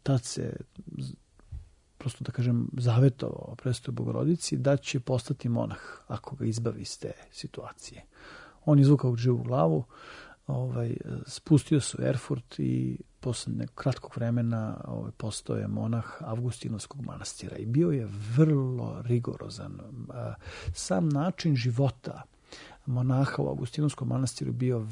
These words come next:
veoma, veoma, veoma rigidan. Ustajalo su jedan sat noću, već su kretali neke privatne molitve. Tako, on je vrlo posvećeno se predavao tome, međutim,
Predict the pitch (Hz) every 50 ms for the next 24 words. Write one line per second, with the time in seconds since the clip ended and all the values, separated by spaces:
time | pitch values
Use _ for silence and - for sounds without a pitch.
0 | 110 127 127 123 117 110 104 104 107 - 110 107 113 117 113 107 101 107 104 107
1 | - - 117 123 123 120 113 110 107 104 - - - 131 - - 110 110 117 131
2 | 135 135 123 - - 131 117 117 - - - 117 110 107 107 - - 113 107 -
3 | - 110 107 98 - - - - - - - - - 107 104 - 107 107 110 117
4 | - - 117 - 117 113 113 - - 107 107 117 123 - - - 185 170 - 170
5 | 185 214 214 170 135 147 202 220 220 180 - - - 143 - - - 165 - -
6 | - 131 120 113 - - 123 117 - 127 117 113 117 127 143 143 131 120 - -
7 | 147 165 185 180 160 131 120 - - - - - 196